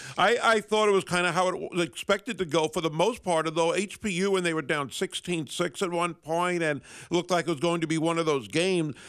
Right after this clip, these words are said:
they went on their own nine oh run and tied the game at twenty. And they started hitting threes in that first half, so they did a pretty good job there. They hit four out of eight. And then Hawaii went on their own twelve oh run to get that lead to thirty-two to twenty.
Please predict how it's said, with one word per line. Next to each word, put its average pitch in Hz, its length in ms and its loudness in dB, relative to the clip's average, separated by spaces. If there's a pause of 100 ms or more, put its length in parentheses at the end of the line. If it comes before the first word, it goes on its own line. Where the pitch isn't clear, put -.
(120)
they 175 160 4
went 233 160 2
on 180 140 2
their 170 160 4
own 175 160 0
nine 165 260 2
oh 170 80 2
run 165 260 0
and 143 140 -4
tied 156 320 -2
the 285 80 -2
game 139 240 -2
at 127 140 -4
twenty. 160 580 -4 (360)
And 147 140 0
they 185 100 2
started 190 380 0
hitting 165 300 -2
threes 185 420 -4
in 160 120 -2
that 110 280 -4
first 117 300 -4
half, 127 280 -2
so 160 60 -6
they 151 100 0
did 208 160 -2
a 214 40 -6
pretty 175 260 -2
good 147 160 -4
job 147 360 0
there. 147 140 0
They 139 140 -2
hit 151 220 -6
four 156 180 0
out 131 140 -2
of 113 100 -8
eight. 156 260 -2 (380)
And 165 180 2
then 180 120 4
Hawaii 185 360 4
went 196 180 2
on 202 100 0
their 202 120 4
own 233 140 2
twelve 147 400 0
oh 139 160 0
run 110 380 -2
to 147 120 -8
get 156 220 -2
that 135 220 0
lead 151 220 -2
to 139 40 -2
thirty-two 160 720 -2
to 170 100 -2
twenty. 107 540 -4